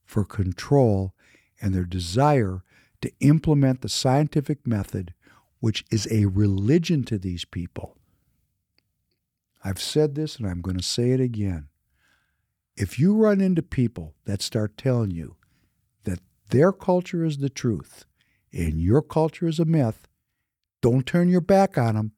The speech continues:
They'll kill you if they get a chance. These people are not righteous. They have an agenda that's eugenicist. They are sure that what they believe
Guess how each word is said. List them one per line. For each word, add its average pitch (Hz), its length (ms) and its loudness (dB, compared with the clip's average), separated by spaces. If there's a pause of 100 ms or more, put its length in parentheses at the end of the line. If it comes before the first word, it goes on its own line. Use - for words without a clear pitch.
(340)
They'll 110 220 2
kill 160 340 2
you 147 140 2
if 127 120 -2
they 110 140 -2
get 113 160 0
a 113 60 -2
chance. - 600 -8 (1000)
These 120 160 -2
people 160 540 -2
are 95 160 -4
not 110 760 -2
righteous. 107 840 -6 (720)
They 98 120 -4
have 92 240 0
an 92 180 -6
agenda 101 760 0 (360)
that's - 320 -4
eugenicist. 113 880 -2 (480)
They 101 140 0
are 95 140 -2
sure 156 580 2
that 107 200 -4
what 98 140 -6 (120)
they 240 200 6
believe 139 560 2